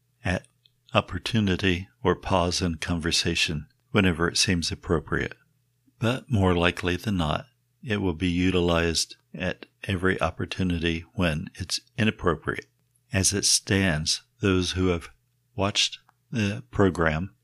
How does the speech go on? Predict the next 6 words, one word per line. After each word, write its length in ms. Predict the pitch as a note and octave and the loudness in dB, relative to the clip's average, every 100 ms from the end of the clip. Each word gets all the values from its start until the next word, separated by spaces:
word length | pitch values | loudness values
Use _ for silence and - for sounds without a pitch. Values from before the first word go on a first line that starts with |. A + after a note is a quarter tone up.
| - | -4
that 140 | - | -4
have 200 | F#2 F#2+ | -4 -6
given 400 | F2+ F2+ F#2 F2+ | -2 0 0 -2
me 320 | F2+ F2+ D#2 _ _ _ _ | 0 -2 -6 _ _ _ _
feedback 600 | - A#2 F#2 C#2+ D#2+ - _ | -4 -2 -2 -2 -4 -8 _
have 260 | - E2 D2+ | -6 -6 -6